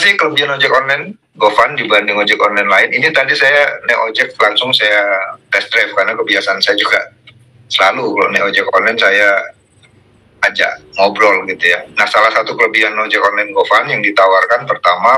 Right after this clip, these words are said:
potongan kita lebih rendah. Kita hanya potongan sepuluh persen dari biaya order. Kemudian ada biaya aplikasi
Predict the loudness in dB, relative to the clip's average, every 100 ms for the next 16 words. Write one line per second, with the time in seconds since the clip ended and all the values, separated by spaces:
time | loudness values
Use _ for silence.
0 | 2 0 2 0 0 0 0 -2 0 -2
1 | 0 -2 -4 -10 _ _ _ _ _ _
2 | _ _ _ _ _ -6 0 0 0 0
3 | 2 2 0 -2 -8 _ _ _ -2 0
4 | 2 0 0 0 0 0 2 0 0 -2
5 | -2 0 2 2 2 0 -2 -6 -4 0
6 | 2 2 0 0 -2 -4 _ _ _ _
7 | _ _ _ -6 -4 0 2 0 0 -2
8 | -2 0 0 2 0 2 0 -2 -6 -2
9 | -2 0 -2 -2